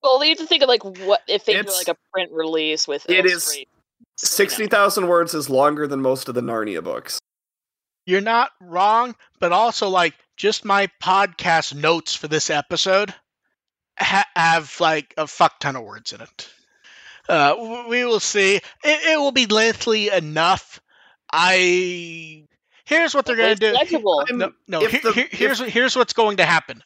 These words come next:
Speaker 3: I'm going to say exactly what's going to happen. This is going to run for one year, and based on how it's received, they will either do an O V A or we will never hear from it again.
Speaker 2: Yeah.
Speaker 1: Or it'll be D L C
Speaker 3: Yeah.
Speaker 1: for, uh,
Speaker 2: I'm
Speaker 1: Cybers.
Speaker 2: not
Speaker 3: Like,
Speaker 2: even holding my breath for an O V A.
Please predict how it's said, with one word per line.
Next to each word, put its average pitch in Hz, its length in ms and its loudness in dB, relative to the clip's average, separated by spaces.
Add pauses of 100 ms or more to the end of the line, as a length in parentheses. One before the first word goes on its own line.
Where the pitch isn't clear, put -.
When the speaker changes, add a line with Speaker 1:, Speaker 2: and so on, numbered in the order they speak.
Speaker 3:
I'm 165 140 2
going 196 160 -4
to 185 60 -6
say 202 200 2
exactly 196 540 0
what's 180 200 -4
going 170 180 0
to 147 60 -2
happen. 147 360 0 (480)
This 185 180 -4
is 196 120 -8
going 202 260 0
to 202 100 -4
run 202 200 0
for 170 180 -6
one 214 320 0
year, 175 420 2 (280)
and 160 100 2
based 196 260 2
on 196 100 0
how 180 180 4
it's - 160 -12
received, 175 460 -4
they 160 120 4
will 160 180 -2
either 170 280 -2
do 156 160 -2
an 165 100 -2
O 175 180 0
V 156 220 0
A 156 200 6
or 170 280 0
we 151 140 -4
will 151 100 -2
never 143 240 -2
hear 131 200 -4
from 127 200 -10
it 117 80 -14
again. - 220 -18 (800)
Speaker 2:
Yeah. 127 220 0 (800)
Speaker 1:
Or 180 100 2
it'll 185 120 4
be 170 140 0
D 165 200 2
L 151 140 4
C 151 160 -6
Speaker 3:
Yeah. 139 80 -2
Speaker 1:
for, 135 320 -6
uh, 127 300 -2 (240)
Speaker 2:
I'm 151 320 2
Speaker 1:
Cybers. 139 200 -6
Speaker 2:
not 143 140 0
Speaker 3:
Like, 185 140 2
Speaker 2:
even 131 240 0
holding 127 300 0
my 120 120 0
breath 117 240 -2
for 123 100 -8
an 127 80 -4
O 113 120 -6
V 104 180 -4
A. 80 240 -6